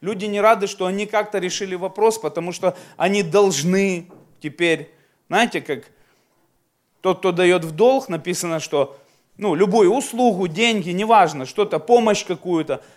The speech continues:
Вот. Одолжение сделали тебе, и ты становишься рабом взаимодавца. Помните это? Поэтому, друзья, вот так настроена мирская система. Божья система настроена по-другому, Божья система дает.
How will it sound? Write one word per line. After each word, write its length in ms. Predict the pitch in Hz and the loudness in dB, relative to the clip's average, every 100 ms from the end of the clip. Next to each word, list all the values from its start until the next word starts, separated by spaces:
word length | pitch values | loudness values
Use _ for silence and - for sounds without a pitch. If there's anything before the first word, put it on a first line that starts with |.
| _ _ | _ _
Вот. 340 | - 143 131 - _ _ _ _ _ _ _ _ _ | -6 -2 -2 -4 _ _ _ _ _ _ _ _ _
Одолжение 640 | 156 165 208 196 226 214 208 | 0 4 4 4 2 0 -2
сделали 400 | 185 294 269 208 | -2 0 2 0
тебе, 280 | 165 139 | -4 -10
и 140 | - 151 | -10 -8
ты 160 | 247 | -8
становишься 840 | 247 226 220 226 214 - 214 - - - - _ | -4 -2 -2 -2 -2 2 2 0 -12 -20 -20 _
рабом 800 | 143 196 202 190 220 131 101 - - _ _ _ _ - | 2 4 6 6 6 4 0 -10 -20 _ _ _ _ -10
взаимодавца. 840 | 123 170 175 160 143 104 - 87 - _ | -2 0 0 2 4 2 -2 -18 -18 _
Помните 400 | 254 302 262 135 | 0 2 -2 -4
это? 240 | 98 - - _ _ _ _ _ _ _ | -6 -8 -20 _ _ _ _ _ _ _
Поэтому, 460 | 185 202 220 220 | 2 2 0 -2
друзья, 400 | 170 185 190 190 | -4 -6 2 4
вот 160 | 160 226 | 4 2
так 180 | 233 233 | 0 -2
настроена 440 | 220 - 214 202 | -6 0 0 0
мирская 420 | 196 175 - 175 | -4 -8 -4 -4
система. 520 | 160 151 - 117 87 - _ _ _ _ _ _ - | -4 -8 -10 -12 -12 -18 _ _ _ _ _ _ -2
Божья 340 | 208 285 269 | 2 2 2
система 500 | - 240 - 220 185 | -2 -4 -2 -2 0
настроена 500 | 180 180 233 240 226 | -2 -4 -2 0 0
по-другому, 580 | 196 196 208 196 214 180 | 0 0 2 2 0 0
Божья 320 | 165 196 202 | 2 0 0
система 480 | 196 202 208 196 180 | -6 -8 -4 0 0
дает. 500 | 170 180 170 120 - | 2 0 0 -4 -6